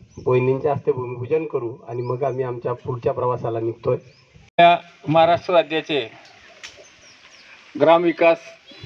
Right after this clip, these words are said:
Speaker 2: पंचायत राज तथा युवक आणि क्रीडा कल्याण मंत्री नामदार माननीय गिरीश भाऊ महाजन यांच्या प्रेरणेने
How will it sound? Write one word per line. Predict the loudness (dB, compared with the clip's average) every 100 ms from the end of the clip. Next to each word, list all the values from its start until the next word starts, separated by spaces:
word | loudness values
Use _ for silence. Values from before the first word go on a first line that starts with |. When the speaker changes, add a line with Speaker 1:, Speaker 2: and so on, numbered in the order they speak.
| -18 -4 0
Speaker 2:
पंचायत | 2 2 2 2
राज | 2 2 -4 -20 _ _ _ -4
तथा | 0 2
युवक | 4 4 4 0 _ _ _ -6
आणि | -4
क्रीडा | -2 2 2
कल्याण | 4 2 2
मंत्री | 2 0 0 -2 -4 _ _ _ _ _ -20 -20 -20 -20 -8 0
नामदार | 2 4 4 4
माननीय | 0 -2
गिरीश | -4 -6 0
भाऊ | 2
महाजन | 2 2 2 2
यांच्या | 2 0
प्रेरणेने | 2 4 4 4 4 2 -8